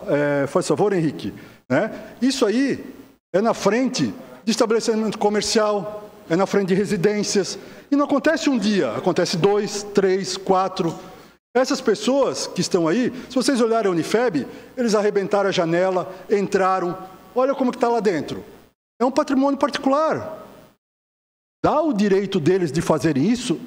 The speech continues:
Não. Não dá. E se eles quisessem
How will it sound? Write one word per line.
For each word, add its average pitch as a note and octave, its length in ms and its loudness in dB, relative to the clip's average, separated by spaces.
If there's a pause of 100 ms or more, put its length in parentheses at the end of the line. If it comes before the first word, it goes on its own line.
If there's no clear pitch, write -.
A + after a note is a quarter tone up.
(160)
Não. F3+ 720 0 (1200)
Não E3+ 160 2
dá. A#3 460 -2 (480)
E F#3 60 0
se B3 180 2
eles D#4 180 0
quisessem F#3+ 720 0